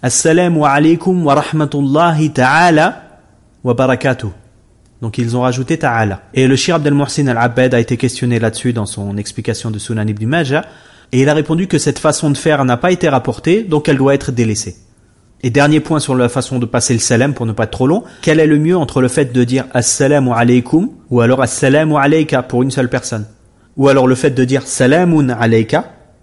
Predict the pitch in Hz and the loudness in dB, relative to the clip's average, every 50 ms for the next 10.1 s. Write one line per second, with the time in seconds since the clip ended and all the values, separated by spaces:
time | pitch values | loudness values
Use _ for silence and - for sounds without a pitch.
0 | _ _ - 127 123 120 117 117 135 165 - - - 131 - - - 135 120 120 | _ _ -2 0 2 2 4 2 2 0 -2 -4 -4 -4 -2 -2 0 2 2 2
1 | 131 147 156 151 143 127 127 127 123 120 117 - 95 - - - _ _ _ _ | 2 2 2 2 0 2 2 2 2 0 0 -4 -12 -12 -14 -20 _ _ _ _
2 | _ _ _ _ _ _ _ _ _ _ _ _ _ _ _ _ - - 131 - | _ _ _ _ _ _ _ _ _ _ _ _ _ _ _ _ -6 -6 -4 -2
3 | - 156 139 131 123 117 113 - 127 117 117 123 139 156 147 135 139 131 117 107 | -2 -2 0 0 0 -2 -2 -2 -2 0 2 2 2 2 2 2 4 4 2 2
4 | 110 127 143 - 139 120 120 113 117 120 139 156 151 - - 117 110 113 110 110 | 0 -2 -2 0 0 0 2 2 0 2 2 0 0 0 0 -2 0 0 -2 0
5 | 120 143 156 - - 117 117 117 127 123 - 120 107 - 117 104 - - 139 156 | -2 -2 -2 -2 -4 -2 -2 -2 -2 -2 -2 -2 -2 -2 -4 -4 -2 -2 -2 -2
6 | 185 - - - - - - - 139 135 - - - 123 123 127 135 143 147 139 | -2 -4 -8 -20 -20 -14 -6 -6 -4 -4 -4 -2 0 0 0 0 0 0 0 0
7 | 127 117 110 104 101 95 - - 82 - - - - - 123 123 127 123 117 110 | 0 0 0 -2 -2 -4 -8 -12 -14 -14 -18 -16 -10 -6 -4 -2 0 0 0 -2
8 | 104 101 95 - - 95 87 - - - - - - - - - - - 117 - | -4 -6 -10 -12 -14 -16 -20 -20 -20 -20 -20 -20 -20 -20 -20 -16 -8 -8 -8 -6
9 | - - 156 165 165 - - 139 131 127 123 - 143 123 113 127 127 120 123 127 | -4 -6 -6 -6 -4 -6 -4 -2 0 0 0 0 -2 -2 0 -2 -2 0 0 -2
10 | 120 | -4